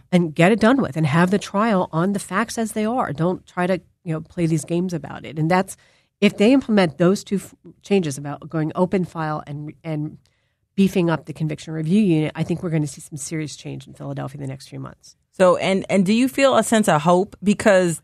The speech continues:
Speaker 2: this, the issue of exoneration has, uh, made the news quite a bit lately.
Speaker 1: Mm-hmm.
Speaker 2: Um, I think there was recently an exoneration in the past week or two, um, and from another area of the country. And so you always hear about this
Speaker 1: Right.
Speaker 2: every time you turn around.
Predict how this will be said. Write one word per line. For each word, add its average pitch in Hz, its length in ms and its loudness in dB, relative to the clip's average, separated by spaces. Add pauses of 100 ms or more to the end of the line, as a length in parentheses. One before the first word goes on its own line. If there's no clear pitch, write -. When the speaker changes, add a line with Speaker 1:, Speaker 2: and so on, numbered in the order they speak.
Speaker 2:
this, 214 640 0 (140)
the 156 520 -2
issue 247 220 2
of 185 100 4
exoneration 170 800 2
has, 151 480 2 (400)
uh, 170 160 4
made 180 320 4
the 170 80 4
news 165 280 0
quite 196 260 2
a 175 80 2
bit 180 200 2
lately. 190 420 2
Speaker 1:
Mm-hmm. - 280 -10
Speaker 2:
Um, 160 540 2
I - 40 0
think 185 220 0
there 180 100 4
was 143 220 0
recently 190 480 2
an 196 100 4
exoneration 185 720 2
in 185 60 2
the 165 80 2
past 180 380 2
week 180 320 0
or 208 80 2
two, 226 360 0 (380)
um, 196 380 4
and 175 320 0
from 180 160 4
another 180 500 4
area 180 380 4
of 156 80 0
the 165 40 2
country. 196 500 2
And 180 100 2
so 202 80 2
you 190 220 2
always 196 500 4
hear 202 240 2
about 165 240 2
this 147 80 0
Speaker 1:
Right. 151 80 2
Speaker 2:
every 185 120 4
time 190 220 2
you 185 60 2
turn 185 180 2
around. 165 420 4